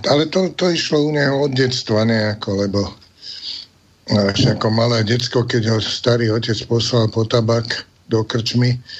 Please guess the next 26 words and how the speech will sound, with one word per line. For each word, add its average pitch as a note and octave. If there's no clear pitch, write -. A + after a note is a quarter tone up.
tak G#2+
chlapi, B2+
keď A#2
ho A2+
uvideli, A#2+
uvideli A2+
ma-, A#2+
ryšavého A#2+
chalana A#2+
s G#2
veľkou A#2+
hlavou, A#2
že A2
zas B2+
je B2+
tuto B2
srandovné B2
decko, A#2+
a G#2+
tak G#2
<laughs> -
postavili A2+
ho G#2
na A2+
stôl, A2+
že G2